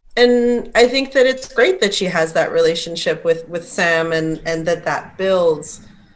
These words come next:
But I think that she felt sort of like she was roaming aimlessly and she was responsible solely for care.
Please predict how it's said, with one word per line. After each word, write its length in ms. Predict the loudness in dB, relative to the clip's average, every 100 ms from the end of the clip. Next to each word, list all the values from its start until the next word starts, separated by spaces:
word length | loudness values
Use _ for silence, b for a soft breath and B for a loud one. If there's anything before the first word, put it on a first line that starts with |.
| b _ 4
But 200 | 4 6
I 160 | 2
think 300 | 2 -6 -4
that 360 | 0 0 -2 -16 -20 -10
she 280 | -4 -2 -2
felt 420 | -2 -2 -2 -10 -14 -12
sort 400 | -6 0 2 2
of 180 | 0
like 220 | -2 -4 -2
she 260 | -4 -2
was 360 | -2 -2 -4 -6
roaming 560 | -4 -4 -4 -6 -6
aimlessly 960 | -4 -4 -4 -2 -2 -4 -6 -6 -6 -12
and 180 | -10 -6
she 300 | -4 -4 -6
was 260 | -2 -2 0
responsible 800 | -2 -2 -6 -6 -6 -10 -6 -8
solely 800 | -4 -2 0 0 -4 -4 -8 b b b b b b -20
for 1080 | -6 2 4 6 4 4 2 0 -4 -12 -16 -14 -12
care. 560 | -4 -2 -2 -4 -10